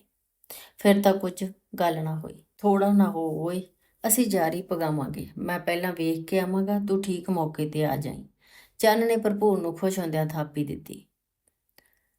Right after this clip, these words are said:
ਚੰਗਾ ਤਾਂ ਭੇਜ ਹੀ ਜਿਹੜੇ ਪੂਛ ਵਾਲੇ ਨੂੰ ਭੇਜਣਾ ਹੋਇਆ। ਭਰਪੂਰ ਨੇ ਥੋੜ੍ਹਾ ਮਸਤੇਵੇਂ, ਮ-, ਮਸਤੇਵਾਂ ਕੀਤਾ। "ਨਾ ਓਏ ਆੜੀ, ਇਹ ਨਹੀਂ ਬਚਦਾ ਤੇਰੇ ਬਿਨਾਂ।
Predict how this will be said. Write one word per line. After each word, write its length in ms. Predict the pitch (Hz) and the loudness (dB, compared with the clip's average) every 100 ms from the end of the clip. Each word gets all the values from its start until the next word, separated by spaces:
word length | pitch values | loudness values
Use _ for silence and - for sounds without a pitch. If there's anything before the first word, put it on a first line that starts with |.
| _ _ _ _ _ _ _ _ _ _ _ _ _ | _ _ _ _ _ _ _ _ _ _ _ _ _
ਚੰਗਾ 340 | 220 214 220 | 4 4 4
ਤਾਂ 300 | 226 202 185 185 _ _ _ _ - | 4 2 0 -6 _ _ _ _ 2
ਭੇਜ 280 | 208 196 180 | 6 6 6
ਹੀ 220 | 190 208 | 4 4
ਜਿਹੜੇ 240 | 175 175 | 2 2
ਪੂਛ 420 | 190 190 185 180 185 | 0 0 -4 -4 -2
ਵਾਲੇ 280 | 175 165 | 0 0
ਨੂੰ 160 | 165 165 | -2 -2
ਭੇਜਣਾ 420 | 175 165 160 156 | -4 -6 -4 -4
ਹੋਇਆ। 200 | 156 156 - _ _ _ | -6 -10 -16 _ _ _
ਭਰਪੂਰ 420 | - - 190 170 160 | -8 -4 -4 -2 0
ਨੇ 120 | 160 | -2
ਥੋੜ੍ਹਾ 460 | 160 160 160 165 - _ _ - | -2 -2 -2 -4 -8 _ _ -6
ਮਸਤੇਵੇਂ, 600 | 190 190 - 175 170 170 - | -4 -2 -4 -2 -2 -4 -6
ਮ-, 240 | 185 185 - | -6 -6 -4
ਮਸਤੇਵਾਂ 640 | 185 196 - 185 175 175 | -2 0 0 -2 -2 -4
ਕੀਤਾ। 440 | 175 156 143 147 - _ _ _ _ _ _ _ - _ - | -6 -8 -8 -10 -16 _ _ _ _ _ _ _ -20 _ -4
"ਨਾ 200 | 175 165 | 0 2
ਓਏ 220 | 160 170 | 2 2
ਆੜੀ, 340 | 165 156 160 - _ _ _ - | 0 0 -4 -10 _ _ _ 0
ਇਹ 200 | 202 196 | 4 4
ਨਹੀਂ 120 | 170 | 2
ਬਚਦਾ 400 | 156 160 156 170 | 2 2 2 -2
ਤੇਰੇ 300 | 170 170 156 | -2 -2 0
ਬਿਨਾਂ। 320 | 151 151 151 | 0 -2 -4